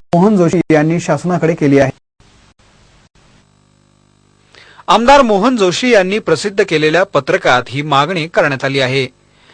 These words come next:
लाऊडस्पीकर संदर्भात सुप्रीम कोर्टानं रात्री दहा वाजेपर्यंतची मुदत घालून दिली आहे. वर्षभरातील प्रासंगिक परिस्थितीनुसार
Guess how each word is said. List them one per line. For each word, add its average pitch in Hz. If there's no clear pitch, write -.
लाऊडस्पीकर 180
संदर्भात 156
सुप्रीम 285
कोर्टानं 233
रात्री 226
दहा 180
वाजेपर्यंतची 185
मुदत 185
घालून 196
दिली 160
आहे. 151
वर्षभरातील 277
प्रासंगिक 233
परिस्थितीनुसार 220